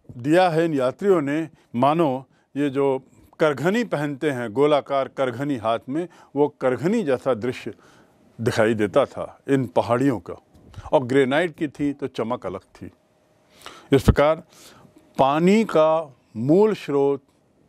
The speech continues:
तुंगभद्रा नदी से आया हुआ पानी जो एक प्राकृतिक कुंड में इकट्ठा होता था,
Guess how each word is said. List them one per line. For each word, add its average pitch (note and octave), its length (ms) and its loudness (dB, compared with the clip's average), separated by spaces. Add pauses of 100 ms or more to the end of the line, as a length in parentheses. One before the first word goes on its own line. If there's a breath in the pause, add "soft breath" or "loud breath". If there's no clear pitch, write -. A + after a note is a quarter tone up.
(180)
तुंगभद्रा C#3+ 640 2
नदी C3 340 -2
से C3+ 280 -2
आया C3 320 2
हुआ B2 440 -2 (420 soft breath)
पानी D#3+ 420 -2 (280 soft breath)
जो C3+ 80 0
एक C3+ 160 2 (100)
प्राकृतिक C#3+ 520 -4 (120)
कुंड D3 200 2
में B2 180 -2
इकट्ठा A#2 340 -4
होता E3 300 -2
था, - 280 -12